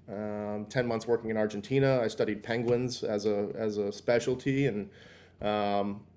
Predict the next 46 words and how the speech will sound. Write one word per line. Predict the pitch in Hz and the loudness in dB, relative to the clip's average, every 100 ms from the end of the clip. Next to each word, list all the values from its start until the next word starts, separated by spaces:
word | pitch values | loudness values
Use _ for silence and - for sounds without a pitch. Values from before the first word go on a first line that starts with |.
| - - | -12 6
yeah, | 151 | 8
it | 110 | 8
was, | 110 - - - - _ _ _ _ _ - | 4 -2 -12 -20 -20 _ _ _ _ _ -14
you | 104 | -8
know, | |
kind | - 147 | 0 2
of | 131 | 4
something | 143 127 | 4 4
I | |
was | 117 | 4
just | 107 127 | 2 0
really | 113 | 2
passionate | 113 107 113 117 | 4 2 2 -2
about | 101 107 110 127 | 2 4 4 2
and, | 110 101 - - - - - - | -4 -8 -10 -20 -20 -20 -16 -6
um, | 104 101 104 101 - - - _ _ | -4 -2 -4 -8 -12 -20 -20 _ _
made, | - 127 143 139 - - | 0 6 6 6 0 -2
you | 123 | 2
know, | |
we | 117 | 2
could | 117 | 6
talk | 127 113 | 4 6
a | |
little | 110 101 | 4 4
bit | |
more | 107 120 | 4 4
about | 101 95 | 4 0
kind | 104 | -2
of | 95 | -2
why, | 101 104 104 98 101 - - | 2 4 4 2 -2 -16 -8
where | 113 127 | 2 6
I | 113 | 6
made | 107 113 107 - - - - - - - - - | 6 4 4 0 -14 -20 -20 -20 -20 -20 -20 -4
what | 127 - | -2 4
seems | 190 185 | 8 8
like | 143 113 | 8 6
a | |
right | 110 98 | 2 2
turn, | - 113 107 | 0 -2 2
but | 104 | 2
I | |
think | 104 113 | 2 -2
there's | 101 | -2
a | 98 | 0
lot | 98 | 0
of, | 92 | 0